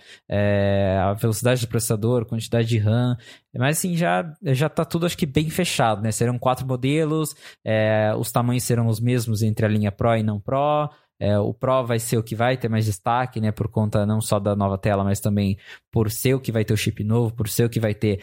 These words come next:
as câmeras traseiras mais avançadas. E agora é só basicamente esperar o, o lançamento chegar, né? A gente já sabe também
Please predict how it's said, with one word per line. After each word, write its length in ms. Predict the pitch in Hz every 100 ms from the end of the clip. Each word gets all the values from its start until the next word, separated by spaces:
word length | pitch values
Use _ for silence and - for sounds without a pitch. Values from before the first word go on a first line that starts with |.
| -
as 160 | - -
câmeras 320 | 120 110 110
traseiras 460 | - 104 107 104 101
mais 200 | 101 101
avançadas. 760 | 101 101 - 123 156 165 156 - - - _ _
E 320 | 147 170 190 190 - 185
agora 440 | 214 196 214 233
é 40 | 233
só 360 | - 208 214
basicamente 600 | 208 208 196 180 185 175
esperar 680 | 202 190 190 - 190 160 160
o, 200 | 170 170
o 60 | 165
lançamento 560 | 165 160 160 143 143
chegar, 340 | - 160 123 117
né? 100 | 110
A 20 |
gente 200 | 131 131
já 120 | 127
sabe 260 | - 127 -
também 400 | 123 120 120